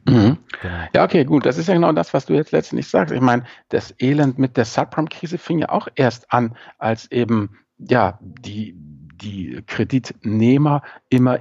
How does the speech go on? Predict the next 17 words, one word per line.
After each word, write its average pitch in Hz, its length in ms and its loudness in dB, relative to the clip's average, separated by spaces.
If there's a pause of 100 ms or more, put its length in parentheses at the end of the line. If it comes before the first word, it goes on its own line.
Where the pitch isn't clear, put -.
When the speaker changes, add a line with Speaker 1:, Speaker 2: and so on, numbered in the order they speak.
(160)
Speaker 1:
insolventer 117 720 2
und 113 140 -6
immer 117 300 -2 (180)
kreditunwürdiger 117 960 -2
wurden, 95 260 -2
weil 90 100 0
eigentlich - 300 -6
davor 113 380 0
war 156 100 4
das 160 160 -2
ja 165 60 -6
der 147 120 2
ganz 139 200 -6
normale 139 300 -4
Prozess, - 460 -6
klar. 117 240 0
Speaker 2:
Ja. 113 60 -10